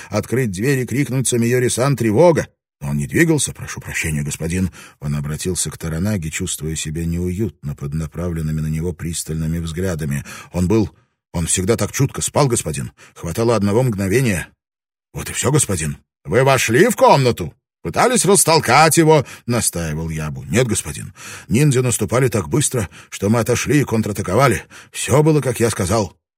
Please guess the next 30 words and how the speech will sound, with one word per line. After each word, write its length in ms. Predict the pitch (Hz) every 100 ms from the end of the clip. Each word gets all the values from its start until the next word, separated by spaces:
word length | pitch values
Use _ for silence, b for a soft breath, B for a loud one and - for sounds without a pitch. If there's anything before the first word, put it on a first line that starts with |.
| _
Ябу 420 | - 90 120 113
посмотрел 680 | 101 104 - 92 82 92 92
на 120 | 92
Таранагу. 640 | 82 95 90 82 71 65 64 - B B B
«Самиори-сан 1200 | - 101 113 127 143 156 143 117 113 120 131 120
стоял 420 | 107 110 120 139
на 140 | 147 147
посту 440 | 139 127 - 170
два 200 | 175 170
дня. 420 | 165 170 143 87 - _ _
Он 160 | 82 82
был 100 | 80
очень 300 | 101 107 107
истощен, 600 | 95 76 - - 127 117
мы 80 | 85
все 280 | - - 190
устали. 540 | 170 - 120 92 -
Что 400 | - - - 190
это 240 | 196 185 185
доказывает?» 800 | 180 - 185 175 143 135 117 - B B
задал 400 | 104 95 85 80
он 160 | 82 80
вопрос 400 | 85 76 69 -
всем. 460 | - - 71 64 B B B B
«Ничего», 800 | - 73 - 57 50 71 98 131 - _ _
все 240 | - 78 87
еще 280 | 80 -
дружелюбно 600 | 78 90 82 90 92 87 87
согласился 680 | 87 85 80 87 82 80
Таранага. 680 | 78 87 85 80 82 80 78